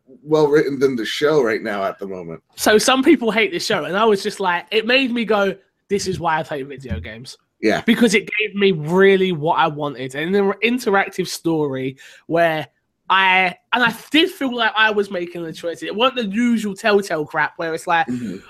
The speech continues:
Speaker 2: "I'm kind of making choices, but we know it's all coming back." It was like, no, I, I did feel it a lot more this time, and, uh,
Speaker 1: Yeah.
Speaker 2: a lot, a lot, a lot of fun.
Speaker 1: What I've learned, uh, Xbox and Me family, is that though we love Mister Fixer,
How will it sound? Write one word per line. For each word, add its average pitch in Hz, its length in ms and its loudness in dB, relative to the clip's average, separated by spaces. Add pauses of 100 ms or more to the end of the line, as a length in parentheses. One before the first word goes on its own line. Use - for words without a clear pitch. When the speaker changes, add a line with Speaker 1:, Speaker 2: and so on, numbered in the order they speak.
Speaker 2:
"I'm 180 140 -14
kind 185 460 -2
of 180 80 -2
making 185 360 0
choices, 180 540 0
but 151 140 -6
we 147 120 -6
know 156 160 -2
it's 160 160 -2
all 165 140 0
coming 165 260 -4
back." 165 320 0
It 170 40 -2
was 160 120 -4
like, 175 200 0 (280)
no, 240 400 4
I, 214 360 2 (220)
I 220 60 0
did 247 240 0
feel 233 360 0
it 170 100 0
a 175 80 -2
lot 185 240 -2
more 160 260 -4
this 139 180 -10
time, 117 260 -10
and, 165 260 -8
uh, 139 280 -6 (180)
Speaker 1:
Yeah. - 100 -12 (460)
Speaker 2:
a 185 80 2
lot, 196 360 6
a 180 40 2
lot, 160 220 0
a 160 40 -6
lot 147 160 -6
of - 60 -8
fun. 143 140 6
Speaker 1:
What 160 100 6
I've 170 220 6
learned, 156 520 2 (120)
uh, 127 200 6 (100)
Xbox 123 380 -4
and 120 80 -4
Me 113 60 -4
family, 107 380 -6
is 107 280 -6
that 107 280 -4 (360)
though 160 280 6
we 170 160 8
love 151 540 4 (220)
Mister 127 280 -4
Fixer, 104 520 -6